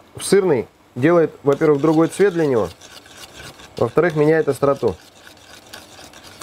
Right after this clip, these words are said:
Тут в зависимости от ваших потребностей в острой пище добавляйте.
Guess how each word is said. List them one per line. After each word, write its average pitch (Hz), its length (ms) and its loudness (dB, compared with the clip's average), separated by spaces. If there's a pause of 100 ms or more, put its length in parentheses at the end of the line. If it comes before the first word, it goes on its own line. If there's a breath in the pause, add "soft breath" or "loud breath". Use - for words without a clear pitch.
Тут 180 140 2
в 151 40 -2
зависимости 165 600 0
от 156 240 2
ваших 156 260 -2
потребностей 156 680 0 (1040)
в 120 180 -2 (100)
острой 160 380 0
пище 156 380 -6 (640)
добавляйте. 135 560 0